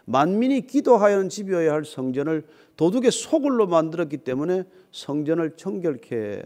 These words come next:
하시는 것을 보-, 봅니다. 그렇게 뭐 성전 청결해가지고 대제사장들하고 대립각을 세울 게 뭐 있니?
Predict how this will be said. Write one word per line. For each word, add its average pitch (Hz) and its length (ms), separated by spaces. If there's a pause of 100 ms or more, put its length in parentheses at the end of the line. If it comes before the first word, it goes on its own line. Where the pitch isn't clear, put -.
하시는 110 400
것을 - 240
보-, - 180 (120)
봅니다. - 300 (1300)
그렇게 277 280
뭐 220 100
성전 190 460
청결해가지고 196 840
대제사장들하고 160 920
대립각을 156 480
세울 220 280
게 - 100
뭐 90 220
있니? 147 300